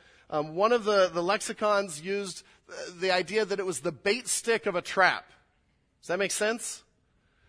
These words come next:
The bait stick of a trap. That was a word picture that really helps me understand temptation. I'm hoping to give you that same word picture today. So I, I, I have some props. So what am I making?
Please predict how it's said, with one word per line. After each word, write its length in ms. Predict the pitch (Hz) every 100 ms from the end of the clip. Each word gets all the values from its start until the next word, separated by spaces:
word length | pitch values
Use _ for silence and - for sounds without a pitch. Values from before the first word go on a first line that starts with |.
| _
The 80 | -
bait 300 | 135 190 226
stick 300 | - - 208
of 80 | 208
a 60 | 202
trap. 380 | - 196 208 - _ _ _ -
That 440 | 143 208 285 294
was 160 | 226 196
a 60 | 196
word 340 | 196 247 226
picture 340 | 220 185 196
that 120 | 180 175 180
really 320 | 262 311 254
helps 340 | 160 247 220
me 100 | 233
understand 460 | 208 196 - 208 190
temptation. 560 | 190 165 190 190 - 147
I'm 100 | 151
hoping 320 | 226 262 233
to 60 |
give 240 | 156 202 202
you 80 | 175
that 160 | 165
same 260 | - 202 175
word 240 | 165 151
picture 320 | 160 139 151
today. 380 | 120 117 110 139 _ _ _ _ _ _ _ _ _
So 180 | - 185
I, 300 | 196 226 208
I, 60 | 180 -
I 160 | - 196
have 240 | 180 190
some 160 | 147 175
props. 560 | - 147 135 - - - _ _ _ _ _ - - - _ _ _ _ _ _ _ _ _ _ _ _ -
So 140 | -
what 180 | 220 285
am 120 | 320
I 80 | 240
making? 420 | 190 175 - 98